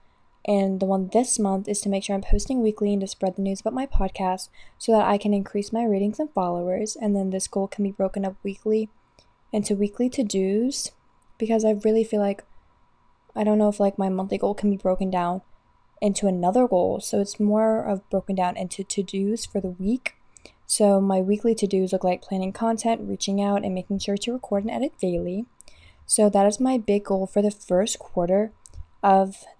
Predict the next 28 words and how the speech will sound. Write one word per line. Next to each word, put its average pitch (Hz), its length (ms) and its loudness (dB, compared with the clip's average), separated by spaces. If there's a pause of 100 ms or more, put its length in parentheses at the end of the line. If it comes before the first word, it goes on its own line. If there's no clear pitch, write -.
the 202 80 4
year. 196 560 0
So 196 220 -4
my 185 140 -4
first 190 480 -4
little 196 180 -2
mini 190 460 -4 (300)
year 233 280 2
in 202 240 0
the 208 100 2
year. 269 380 2 (440)
And 202 260 4
that 196 120 4
was 214 180 4
just 220 220 -4
a 220 40 -2
little 214 200 0
breakdown 214 680 -2
for 214 120 -10
the 196 80 -2
new 190 180 -4
twelve-week 190 600 -4
method 190 560 -2
that 202 100 -2
I'm 185 180 -2
gonna 190 160 -4
be 233 120 -2
trying. 208 560 -2